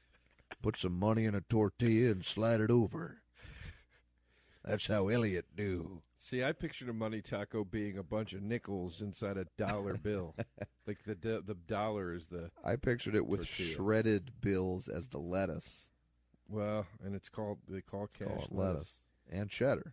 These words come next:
Speaker 1: So now you already got two key ingredients.
Speaker 2: So the shredded bills are the lettuce, and then what's the, but
Speaker 1: <laughs>
Speaker 2: what else is, you gotta make the whole thing out of money.
Speaker 1: Yeah.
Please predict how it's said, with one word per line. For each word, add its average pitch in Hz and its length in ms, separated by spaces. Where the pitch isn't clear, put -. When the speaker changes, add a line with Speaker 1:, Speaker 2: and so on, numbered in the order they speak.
Speaker 1:
So - 60
now 90 260
you 71 140
already 98 260
got 87 200
two - 140
key 87 200
ingredients. 90 500
Speaker 2:
So 110 60
the 101 100
shredded 127 500
bills 117 440
are 104 40
the 104 100
lettuce, 98 520
and 95 140
then 101 140
what's 110 220
the, 98 280
but - 120
Speaker 1:
<laughs> - 260
Speaker 2:
what 110 160
else 113 260
is, 107 180
you 113 140
gotta 131 200
make 131 160
the 113 80
whole 120 120
thing 117 220
out 101 80
of 92 80
money. 98 400
Speaker 1:
Yeah. 101 340